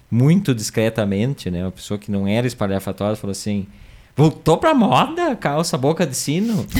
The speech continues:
<laughs> Bom, nunca mais vi Velu usar aquela calça. É, tô, tô mentindo?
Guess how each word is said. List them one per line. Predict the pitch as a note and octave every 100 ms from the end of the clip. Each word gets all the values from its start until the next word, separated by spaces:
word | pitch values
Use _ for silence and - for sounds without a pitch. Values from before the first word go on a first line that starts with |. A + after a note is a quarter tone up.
| -
<laughs> | - D#4+
Bom, | B2+ C3+ E3+ - A3+ - - -
nunca | D3 F#3+ B3+ C#4 G3
mais | D#3 D3+ F3 D3
vi | C3 D3+ C3+
Velu | C#3 C3+ B2+ C3
usar | C#3 C3
aquela | B2+ C3 C3
calça. | B2 G#2+ G#2 - D#2+
É, | - - -
tô, | - -
tô | - -
mentindo? | A#2+ A#2 A3 F#3+ G3 C3+ F2